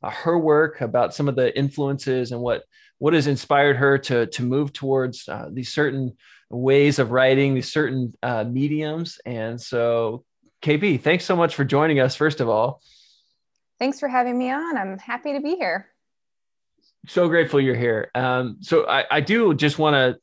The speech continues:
Speaker 1: give you some space to introduce,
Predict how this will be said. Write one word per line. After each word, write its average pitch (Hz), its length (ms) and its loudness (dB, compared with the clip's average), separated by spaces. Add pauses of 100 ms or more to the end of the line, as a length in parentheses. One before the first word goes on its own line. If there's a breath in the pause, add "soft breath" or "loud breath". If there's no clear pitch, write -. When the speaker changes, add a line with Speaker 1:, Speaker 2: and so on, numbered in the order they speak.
(280)
Speaker 1:
give 147 160 2
you 143 60 0
some 139 160 -2
space 131 440 0
to 123 220 -2
introduce, 131 800 -6